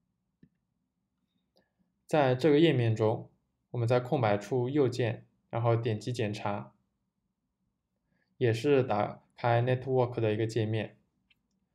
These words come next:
我们长按这个刷新按钮，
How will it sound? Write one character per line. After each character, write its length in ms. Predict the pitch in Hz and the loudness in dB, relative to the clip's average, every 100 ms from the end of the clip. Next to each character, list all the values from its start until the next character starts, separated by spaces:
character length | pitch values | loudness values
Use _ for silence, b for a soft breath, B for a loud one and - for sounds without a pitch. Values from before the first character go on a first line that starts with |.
| _ _ _ _ _ _ _ _ _ _ | _ _ _ _ _ _ _ _ _ _
我 160 | - 123 | 0 4
们 420 | 117 113 120 127 | 6 4 2 -2
长 360 | - - 107 117 | -4 0 0 2
按 340 | 139 - - _ _ _ | 0 -2 -6 _ _ _
这 120 | - | -4
个 120 | 127 117 | 0 0
刷 200 | 131 127 | 0 -2
新 160 | 143 | -2
按 200 | 135 110 | -2 -2
钮， 240 | - - | -4 -10